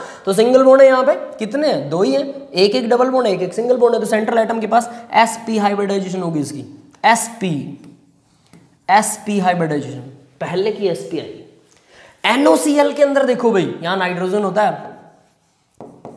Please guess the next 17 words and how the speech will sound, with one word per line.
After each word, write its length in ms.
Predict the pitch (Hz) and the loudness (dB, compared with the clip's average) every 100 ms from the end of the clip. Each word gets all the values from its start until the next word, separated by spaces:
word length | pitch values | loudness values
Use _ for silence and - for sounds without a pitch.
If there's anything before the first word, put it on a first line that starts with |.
| 165 | 0
Nitrogen 500 | 175 185 196 208 196 | 0 2 0 -2 -2
double 240 | 190 220 | -2 0
bond 220 | 220 240 | 2 4
हो, 320 | 262 208 - - | 4 2 -2 -10
single 360 | 175 175 202 | -8 -4 -2
bond 220 | 208 226 247 | 0 2 2
हो, 140 | 208 135 - | 2 -2 -8
chlorine, 460 | 175 185 226 254 151 - - - | -6 -4 -2 -4 -6 -8 -14 -8
तीन 220 | 190 202 | -4 0
bond 180 | 196 190 | 2 2
nitrogen 420 | 185 180 190 226 | 0 0 -2 -2
के 80 | 240 | -2
पूरे 240 | 240 240 | 0 2
हैं, 240 | 233 151 127 | 2 0 -2
ए-, 280 | 175 196 196 | 0 0 2
औ-, 220 | 170 170 | 0 2
और, 360 | 170 175 180 | 2 4 4